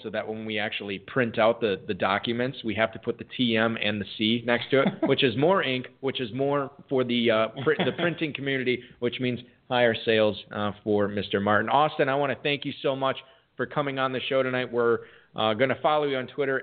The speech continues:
Speaker 1: at Austin R Martin eighty-four. I wish you the best of luck in the Football Guys Players Championship the rest of the way.
Speaker 2: Also, I have one other thing. Uh, Balky, just like he'll be rooting, just like the other fifteen people we have on for the next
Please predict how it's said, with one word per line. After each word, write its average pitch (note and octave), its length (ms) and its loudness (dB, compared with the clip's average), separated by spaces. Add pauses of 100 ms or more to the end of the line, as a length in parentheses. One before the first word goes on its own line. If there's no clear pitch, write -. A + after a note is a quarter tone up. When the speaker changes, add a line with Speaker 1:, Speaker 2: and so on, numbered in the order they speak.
Speaker 1:
at C#3 280 2
Austin C3 560 0
R B2+ 240 0
Martin B2 500 -2
eighty-four. B2 800 0
I A#2 80 0
wish B2 320 -4
you C3+ 80 -4
the A#2 120 -6
best B2+ 380 -2
of A2 140 -4
luck B2 380 0
in A2+ 80 -14
the G#2 80 -10
Football A#2+ 320 -4
Guys A2 160 -2 (100)
Players A#2 320 -2
Championship G#2 580 -8
the G2+ 80 -4
rest F#2+ 260 -2
of F#2+ 60 -16
the F#2 80 -4
way. G#2 480 0
Speaker 2:
Also, F3+ 240 2
I D#3 60 6
have D#3 80 2
one D3 160 0
other D3 220 2
thing. B2 200 0 (300)
Uh, B2 140 -2 (240)
Balky, C#3 580 0 (240)
just C3+ 200 -4
like C3 160 2 (180)
he'll D3 80 -4
be C#3+ 100 0
rooting, C#3+ 380 2 (380)
just D#3+ 180 -2
like D#3+ 160 0
the C#3+ 80 0
other C#3+ 380 2 (160)
fifteen C#3 500 0 (120)
people C3 260 -4
we B2 80 2
have A#2+ 140 4
on A#2 120 -4
for B2+ 80 -10
the A#2 60 -4
next A2+ 180 -4